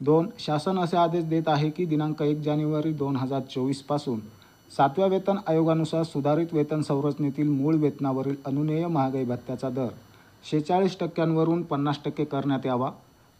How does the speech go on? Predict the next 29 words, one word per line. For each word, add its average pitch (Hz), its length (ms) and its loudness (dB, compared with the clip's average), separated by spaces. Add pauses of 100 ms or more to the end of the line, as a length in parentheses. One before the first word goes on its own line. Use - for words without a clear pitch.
(120)
सदर 160 260 2
महागाई 180 320 2
भत्ता 160 300 2
वाढ 170 200 8
दिनांक 156 360 2 (100)
एक 160 160 0
जानेवारी 165 480 2
दोन 147 220 2
हजार 135 260 0
चोवीस 151 540 0
ते 165 100 2
दिनांक 147 380 0
तीस 175 320 -2
जून 143 380 0
दोन 139 200 0
हजार 131 260 -2
चोवीस 147 540 -2 (480)
या 160 160 6
कालावधीतील 165 840 2
थकबाकीसह 139 840 -2
माहे 131 340 0
जुलै 160 300 2
दोन 156 220 2
हजार 139 260 0
चोवीसच्या 147 600 -2
वेतनासोबत 147 800 -2
रोखीने 139 460 -2
देण्यात 131 360 0
यावी. 104 240 -4